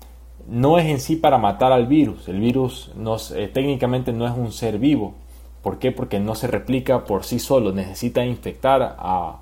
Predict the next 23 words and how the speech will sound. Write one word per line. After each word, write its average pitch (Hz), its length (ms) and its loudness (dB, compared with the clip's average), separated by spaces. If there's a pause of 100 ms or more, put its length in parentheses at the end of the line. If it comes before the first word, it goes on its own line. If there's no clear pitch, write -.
(360)
una 110 180 -4
célula, 139 460 4
en 113 60 -6
este 110 180 -12
caso 123 200 -4
una 117 100 -6
célula 123 260 0
humana, 131 300 -2
para 101 180 0
poder, 104 460 0
eh, 98 180 -4
dividirse. 107 580 -2 (500)
El 107 120 2
objetivo 131 400 6
del 135 140 8
lavado 127 240 8
de 139 80 6
manos 143 460 2 (200)
es 117 300 2
eliminarlo 120 800 4
de 120 80 10
la 95 180 0
piel 139 400 6